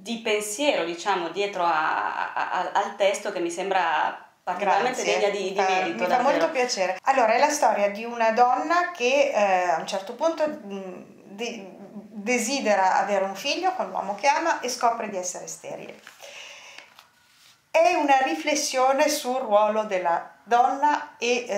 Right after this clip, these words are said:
Speaker 2: eh, sul, su cos'è la maternità nella
Speaker 1: Mm.
Speaker 2: società di oggi. Eh, è incredibile, ma,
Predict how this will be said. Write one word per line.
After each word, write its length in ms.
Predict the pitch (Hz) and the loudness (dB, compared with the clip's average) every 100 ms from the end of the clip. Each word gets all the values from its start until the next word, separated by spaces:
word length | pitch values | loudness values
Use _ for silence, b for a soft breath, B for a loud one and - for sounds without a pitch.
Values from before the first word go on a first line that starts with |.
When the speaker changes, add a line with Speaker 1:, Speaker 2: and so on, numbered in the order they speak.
| 202 208 | -2 -4
Speaker 2:
eh, 40 | |
sul, 720 | 208 220 214 202 - 185 - - | -6 -10 -10 -10 -10 -14 -14 -20
su 280 | - - | -20 -20
cos'è 500 | - 247 247 240 - - | -8 0 2 2 0 0
la 120 | 220 | 2
maternità 720 | 233 233 220 214 - 214 247 | 2 0 -2 -4 0 2 4
nella 200 | 240 190 | 2 0
Speaker 1:
Mm. 20 | |
Speaker 2:
società 460 | 190 196 202 - 220 | -2 -8 -6 -2 -2
di 100 | 180 | -2
oggi. 440 | - - - - B B B B B B | -10 -12 -18 -18 B B B B B B
Eh, 1160 | - 214 214 214 214 208 208 208 208 208 196 - - _ _ _ | -4 -2 0 0 -2 -4 -4 -6 -8 -10 -14 -18 -20 _ _ _
è 140 | - - | -2 0
incredibile, 800 | 269 262 269 226 285 285 233 214 | 2 0 -2 0 -4 -2 -2 0
ma, 680 | 214 233 254 - 214 208 | 4 4 4 4 4 4